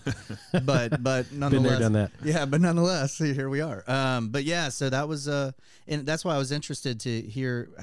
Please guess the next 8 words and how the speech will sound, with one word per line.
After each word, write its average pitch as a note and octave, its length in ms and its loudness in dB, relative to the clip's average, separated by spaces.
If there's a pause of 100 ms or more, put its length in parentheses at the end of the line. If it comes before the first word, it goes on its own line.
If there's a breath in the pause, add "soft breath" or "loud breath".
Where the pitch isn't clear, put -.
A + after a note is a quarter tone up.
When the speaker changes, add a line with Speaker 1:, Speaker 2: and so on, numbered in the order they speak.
(480)
Speaker 2:
you D3 220 -2
say A2 240 -2
that, G2 180 -2
because G#2+ 240 -6
I've, G#2+ 140 -4
I've G2+ 200 -8
certainly A2+ 380 -6
heard G2+ 280 -6